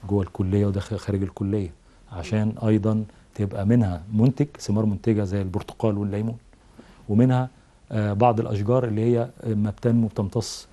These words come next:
العوادم الشديدة جدًا وبتطلق غاز الأكسجين ل،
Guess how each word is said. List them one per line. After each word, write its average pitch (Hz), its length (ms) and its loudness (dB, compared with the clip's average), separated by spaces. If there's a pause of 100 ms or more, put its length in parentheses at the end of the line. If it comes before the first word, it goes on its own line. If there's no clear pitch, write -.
(120)
العوادم 104 420 0
الشديدة 104 380 -4
جدًا 113 340 -4 (420)
وبتطلق 139 640 -2 (100)
غاز 104 460 -2 (120)
الأكسجين 104 580 -2
ل، 110 140 2